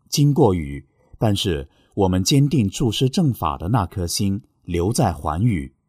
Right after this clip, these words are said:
因为我们依然是走在神路上的大法弟子。”没想到他也会写诗了，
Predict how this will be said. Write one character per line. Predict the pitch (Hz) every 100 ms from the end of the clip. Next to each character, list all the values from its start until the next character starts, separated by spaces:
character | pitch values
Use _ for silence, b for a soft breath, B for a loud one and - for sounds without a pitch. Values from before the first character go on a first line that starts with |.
| b b b b
因 | 113
为 | 104 90 101
我 | 92
们 | 87 87
依 | 131 156
然 | 101 76 95
是 | 123 117 92
走 | - 76 71
在 | 113 90
神 | - 78
路 | 95 160 117
上 | 107 80
的 | 73
大 | - 123 101
法 | - 69
弟 | 131 123
子。” | - 80 67 _ _ _ _ _ _ _ _
没 | 101 110
想 | 104 85
到 | 101 82 78
他 | 139
也 | 139
会 | 92 123
写 | - 85 67
诗 | - 135
了， | 127 71